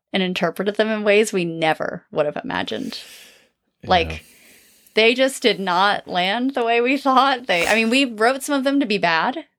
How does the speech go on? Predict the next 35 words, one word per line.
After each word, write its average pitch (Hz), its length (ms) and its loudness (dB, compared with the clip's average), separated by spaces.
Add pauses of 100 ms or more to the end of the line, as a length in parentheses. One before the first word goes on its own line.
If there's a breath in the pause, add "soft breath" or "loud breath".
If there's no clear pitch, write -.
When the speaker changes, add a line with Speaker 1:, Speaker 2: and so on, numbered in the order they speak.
(520)
Speaker 1:
'cause 180 180 0
it's 175 220 -2
like 160 140 0
a, - 300 -4
you - 140 -6
know, 160 120 -4
it's 170 120 -10
a - 40 -4
measurement 170 340 -4
class 180 440 0
and - 220 -10 (480 loud breath)
we 196 60 2
gotta 160 160 0 (120)
have 165 160 -2
some - 120 -8
bad 151 200 2
items 190 360 2
in 196 100 -6
there. 185 280 -4 (920 soft breath)
But 165 380 4 (1040)
wow. 208 440 2
And 196 140 -2
especially 220 540 0
the 180 100 2
cultural 190 380 -2
diversity 190 520 -2
aspect. 285 580 -2 (200)
So 170 200 -4
how 175 380 2
people 165 580 -4 (180)
from 180 160 0
different 165 280 -2
cultures, 170 400 -4
we 170 100 -6
had 160 300 0